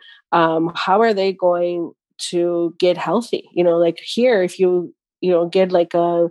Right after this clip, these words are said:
cancer diagnosis or something like that, we know people who've lost their homes, you know, because of the, the, the medical bills, you know. So definitely this fight for environmental justice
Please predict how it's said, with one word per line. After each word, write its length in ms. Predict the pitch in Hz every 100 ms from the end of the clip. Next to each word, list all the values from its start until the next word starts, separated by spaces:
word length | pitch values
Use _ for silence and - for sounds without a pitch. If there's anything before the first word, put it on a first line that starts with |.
| - _ - _ _
cancer 420 | - 226 247 226
diagnosis 920 | 196 170 170 - 170 170 - 175 170
or 40 | 175
something 380 | - 175 180 180
like 240 | 165 170
that, 340 | 165 165 165 -
we 160 | 196 214
know 140 | 220
people 240 | 220 214
who've 160 | 220 226
lost 280 | 208 214 -
their 100 | 240
homes, 520 | 262 240 - - - _ _ _ _ _ _ _ _ _
you 80 | -
know, 100 | 180
because 320 | 180 175 175
of 340 | 170 170 165 - _
the, 420 | 170 175 170 165 165 -
the, 160 | 175 -
the 60 | 170
medical 400 | 175 175 - -
bills, 440 | 170 156 165 - - _ _ -
you 100 | 180
know. 160 | 170
So 460 | 165 196 180 180 - 185
definitely 920 | 208 190 208 196 120 185 185 180 175 _ _ _ _
this 420 | 190 208 208 -
fight 480 | - 175 180 202 -
for 220 | - 180
environmental 680 | 180 175 175 180 175 - 170
justice 680 | 175 170 - 185 190 -